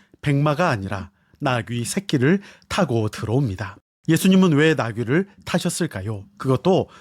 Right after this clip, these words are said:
나귀 새끼를 타셨습니다. 개선 장군처럼 승리를 이끌고 돌아오는 장군의 말은 아름답고 위엄 있는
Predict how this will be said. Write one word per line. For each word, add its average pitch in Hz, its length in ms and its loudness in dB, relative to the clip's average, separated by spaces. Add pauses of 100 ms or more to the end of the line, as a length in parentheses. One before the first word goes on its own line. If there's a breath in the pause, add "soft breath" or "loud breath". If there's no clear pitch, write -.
(140 loud breath)
나귀 151 360 2
새끼를 151 560 -2 (200 soft breath)
타셨습니다. 104 680 -4 (240)
개선 190 280 2
장군처럼 185 520 2
승리를 180 600 2
이끌고 156 440 0
돌아오는 127 600 0 (300 loud breath)
장군의 147 440 0
말은 117 400 0 (280 soft breath)
아름답고 156 880 0
위엄 143 360 2
있는 139 320 2